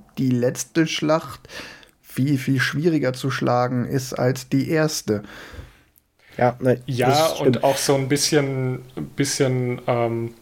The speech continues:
Speaker 3: okay, erstes Hindernis haben wir überwunden, aber dann kommt noch eins und dann kommt noch eins. Und so ist halt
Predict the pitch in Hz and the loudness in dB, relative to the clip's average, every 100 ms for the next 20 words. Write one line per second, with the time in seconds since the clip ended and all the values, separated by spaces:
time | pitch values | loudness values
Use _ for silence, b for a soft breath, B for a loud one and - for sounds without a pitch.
0 | _ b b b b b _ _ _ _ | _ b b b b b _ _ _ _
1 | _ - 127 135 127 139 143 - 131 - | _ -6 0 0 2 2 0 0 0 0
2 | - 156 151 139 131 127 - 127 131 127 | 0 2 2 2 0 0 0 0 2 2
3 | 127 - 127 120 139 135 120 117 143 123 | 2 2 0 2 0 0 -2 -2 -2 0
4 | 117 120 113 - 127 127 143 143 139 - | 2 0 -2 -2 0 2 2 2 0 0
5 | - - 117 135 131 135 143 139 139 135 | -4 -6 -6 -4 -4 0 0 0 0 0
6 | 127 110 113 110 131 135 113 120 117 | -2 -2 -4 -2 0 0 2 2 2